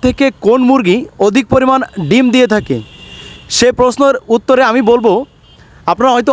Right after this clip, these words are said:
অনেকেই জানেন, আপনারা স্ক্রিনে যে মিশরি ফার্মি মুরগিগুলো দেখছেন, এই মিশরি ফার্মি মুরগির বাচ্চাগুলো প্রাপ্তবয়স্ক হলে একটানা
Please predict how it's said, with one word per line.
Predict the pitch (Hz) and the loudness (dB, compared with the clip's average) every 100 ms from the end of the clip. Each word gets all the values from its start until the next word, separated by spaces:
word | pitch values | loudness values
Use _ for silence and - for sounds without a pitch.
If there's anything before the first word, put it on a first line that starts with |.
| 214 | 0
অনেকেই | 233 277 247 | 0 0 2
জানেন, | 262 190 220 - _ - - - - - | 2 0 -4 -10 _ -20 -20 -20 -10 -4
আপনারা | 180 262 240 214 | -2 0 0 0
স্ক্রিনে | 262 254 247 | 0 2 2
যে | 226 | 0
মিশরি | 214 269 277 - | 0 0 -2 -2
ফার্মি | 185 240 262 | -2 0 0
মুরগিগুলো | 262 254 269 233 | 0 0 0 0
দেখছেন, | 262 - 180 226 - _ - - - - - 208 | -2 0 -2 -4 -16 _ -20 -20 -20 -20 -2 0
এই | 226 | 2
মিশরি | 226 262 269 - | 0 0 0 0
ফার্মি | 208 262 254 | -2 -2 -2
মুরগির | 240 262 208 | -2 -2 -4
বাচ্চাগুলো | 208 262 262 202 240 _ - | -4 -4 -2 -2 -4 _ -4
প্রাপ্তবয়স্ক | 196 220 277 269 262 - 277 262 | -2 -2 -2 0 0 0 0 2
হলে | 220 220 - - - - - - - - - - - 196 | 0 -2 -6 -20 -20 -20 -20 -20 -20 -20 -20 -20 -6 -4
একটানা | 220 262 262 | -2 -2 -2